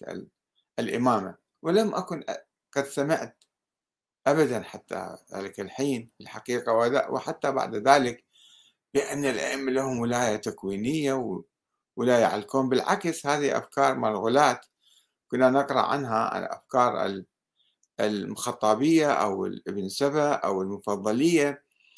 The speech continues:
الذين يلعنهم الإمام الصادق وبقية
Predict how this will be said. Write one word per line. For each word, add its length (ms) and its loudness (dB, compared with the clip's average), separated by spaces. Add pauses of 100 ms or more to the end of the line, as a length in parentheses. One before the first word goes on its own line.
(340)
الذين 380 2
يلعنهم 800 2 (320)
الإمام 360 -2
الصادق 480 0
وبقية 600 0